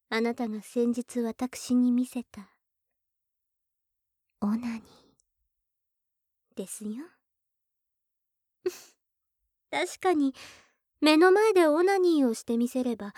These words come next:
食べ物を分け与えると言ったのは私です。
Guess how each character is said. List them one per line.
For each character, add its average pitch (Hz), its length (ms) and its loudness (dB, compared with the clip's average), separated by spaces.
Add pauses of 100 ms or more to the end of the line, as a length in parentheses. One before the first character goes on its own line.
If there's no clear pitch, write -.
(340)
食 196 140 0
べ 233 140 4
物 294 360 2
を 196 40 -4
分 165 160 -6
け 208 140 -8
与 247 300 -4
え 254 40 -2
る 247 80 -4
と 190 140 -10
言 175 80 -8
っ - 20 -18
た - 180 -10
の 214 200 -6
は 139 300 -14
私 165 520 -8
で 262 100 -4
す。 226 300 -10